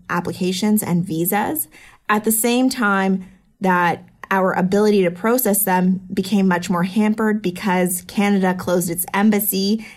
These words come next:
and withdrew its diplomatic staff from Afghanistan,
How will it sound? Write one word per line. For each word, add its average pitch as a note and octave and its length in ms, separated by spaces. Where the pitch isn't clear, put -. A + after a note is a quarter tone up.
and G3 140
withdrew G#3 420
its G3 160
diplomatic F3 500
staff F#3+ 320
from G3 140
Afghanistan, F#3 840